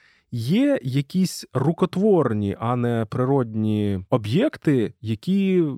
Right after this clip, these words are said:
були споруджені раніше, в якісь попередні епохи?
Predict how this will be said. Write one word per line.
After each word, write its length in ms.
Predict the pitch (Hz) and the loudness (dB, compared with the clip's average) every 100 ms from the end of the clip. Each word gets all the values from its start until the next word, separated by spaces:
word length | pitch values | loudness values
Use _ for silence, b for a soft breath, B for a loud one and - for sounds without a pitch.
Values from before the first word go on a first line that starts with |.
| - | -8
були 320 | 110 120 139 | -2 0 0
споруджені 640 | - 135 127 110 110 101 - | -2 -4 -2 -2 -4 -4 -4
раніше, 640 | 98 123 131 95 - - _ _ | -2 0 0 -2 -10 -18 _ _
в 20 | |
якісь 460 | - - 117 - - | -14 -10 -10 -10 -10
попередні 600 | 113 120 117 92 78 80 | -6 -2 0 0 -4 -10
епохи? 460 | 80 - - - | -10 -14 -16 -16